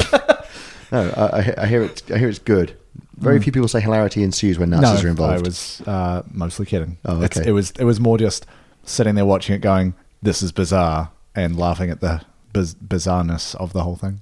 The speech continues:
Speaker 1: So before we get into it, actually, because we, apparently now we're talking about Nazis,
Speaker 2: Mm.
Speaker 1: I watched, um, Inglourious Basterds again the other day.
Speaker 2: Oh, yeah.
Speaker 1: And
Speaker 2: How'd that go?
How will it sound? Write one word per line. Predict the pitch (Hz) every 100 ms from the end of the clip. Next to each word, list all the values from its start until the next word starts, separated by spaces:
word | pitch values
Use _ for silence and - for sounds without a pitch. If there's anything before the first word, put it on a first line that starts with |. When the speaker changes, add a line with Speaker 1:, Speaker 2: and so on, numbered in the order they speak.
| -
Speaker 1:
So | -
before | 147 - 214
we | 170
get | 151
into | 143 92
it, |
actually, | 69 85
because | 85 98
we, | 87 82 -
apparently | 90 - 107 92
now | 92 95
we're | 85
talking | 98 90
about | 78
Nazis, | 92 95 - 85 - -
Speaker 2:
Mm. |
Speaker 1:
I | 131
watched, | 127 107 - -
um, | 95 87 85 85 -
Inglourious | 104 101 98 98 -
Basterds | 110 107 85
again | 87 82
the | 80
other | 78
day. | 82 90 -
Speaker 2:
Oh, | 180
yeah. | 104 147 - - - _
Speaker 1:
And | 98 95 90 90 90 90
Speaker 2:
How'd | 170
that | 151 -
go? | 78